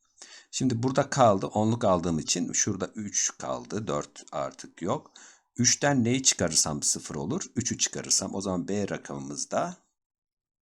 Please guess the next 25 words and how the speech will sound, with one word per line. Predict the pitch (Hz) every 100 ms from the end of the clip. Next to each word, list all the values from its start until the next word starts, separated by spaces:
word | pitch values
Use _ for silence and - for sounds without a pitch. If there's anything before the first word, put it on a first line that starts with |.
| _ _ _ _ _ _ _ _
üç | 113 -
olmalı. | 113 110 110 120 143 185 _ -
Devam | 92 156
edelim. | 139 120 - 185 - _ _ _ - - - _
Sonra | - 131 135
üçten | - 117 - 139 135
beş | 117 117
çıkmıyor. | - - 80 76
Yandan | 92 104 113 110 110
bir |
onluk | 101 104 110 95
aldık. | 85 -
Şurası | - 90 80
on | 92 92
üç. | 98 -
On | 95
üçten | 98 - 85 80
beş | 80
çıktı, | - - - -
sekiz. | - 113 131
Şurada | - 135 95 147 - 90
altı | 90 85 - - - 82
değil, | 90 110 110 -
beş | 73 -
kaldı. | - - - -